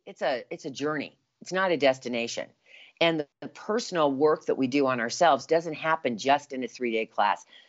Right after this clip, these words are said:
just in a seven-day class, just in a nine-day class. Now you take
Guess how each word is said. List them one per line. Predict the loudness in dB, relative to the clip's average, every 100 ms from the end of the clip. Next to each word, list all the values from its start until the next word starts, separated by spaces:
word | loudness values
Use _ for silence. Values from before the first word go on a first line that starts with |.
| 0
just | 4 4 2
in | -6
a | -4
seven-day | 0 -2 -2 -10 -6 -6
class, | 0 0 0 -2
just | -2 -2 -2
in | -2
a |
nine-day | -2 -4 -2 -2 -2
class. | 0 0 0 -12 _ _ _ -2
Now | 2 4 6 4 4
you | 0
take | -2 0 0